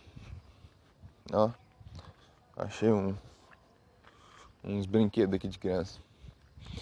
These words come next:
Mas também o tempo de interação entre, é, as pessoas, né? Porque uma coisa que realmente é, é, é bom de se procurar é,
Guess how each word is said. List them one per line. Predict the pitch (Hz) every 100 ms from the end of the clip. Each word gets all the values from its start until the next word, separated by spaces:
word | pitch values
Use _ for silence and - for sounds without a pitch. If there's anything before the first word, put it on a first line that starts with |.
| - - - -
Mas | 101 107
também | 127 127 131
o |
tempo | 135 143 127
de | 139
interação | 135 127 127 - 123 143
entre, | 147 - 147 135 110 107 - - - - - - - - - - - - - - - - - - - -
é, | - 101 87
as | 123 -
pessoas, | 156 - 156 143 107 -
né? | 113 117 113
Porque | 104 - 113 107 95 107 - - - - - - - -
uma | 104
coisa | 110 123 117
que | -
realmente | 123 117 120 113 110 110
é, | 101 76 50 -
é, | - 104 101 95 - - - - - - - - - - - - - -
é |
bom | 101 113 135
de | 139
se | -
procurar | 110 110 110 110 107 120
é, | 131 135 82